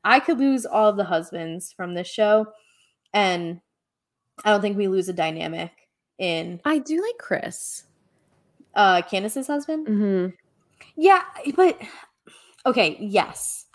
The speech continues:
Speaker 1: However, this season, I wasn't as big of a Chris fan, and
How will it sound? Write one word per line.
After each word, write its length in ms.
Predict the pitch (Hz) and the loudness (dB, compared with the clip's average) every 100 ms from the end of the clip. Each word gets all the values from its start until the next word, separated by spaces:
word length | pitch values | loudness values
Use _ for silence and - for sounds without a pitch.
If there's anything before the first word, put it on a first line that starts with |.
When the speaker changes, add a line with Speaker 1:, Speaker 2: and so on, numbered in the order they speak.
| - - _ _ | -20 -20 _ _
Speaker 1:
However, 720 | - - 240 196 208 226 220 | -10 4 6 6 4 2 0
this 340 | 196 190 190 - | -2 -4 -2 -4
season, 540 | 262 285 302 330 330 | -2 -2 0 -2 -2
I 160 | - 214 | 0 0
wasn't 420 | 196 185 185 208 | 2 2 0 -2
as 180 | 214 196 | -2 -4
big 260 | 180 180 180 | -4 -4 -2
of 100 | 180 | -4
a 60 | |
Chris 380 | 170 175 175 - | -6 -6 -6 -6
fan, 440 | 277 302 330 330 320 _ _ _ _ _ _ _ - | -6 -2 -2 -2 -6 _ _ _ _ _ _ _ -2
and 420 | 233 208 196 180 | 2 2 0 -6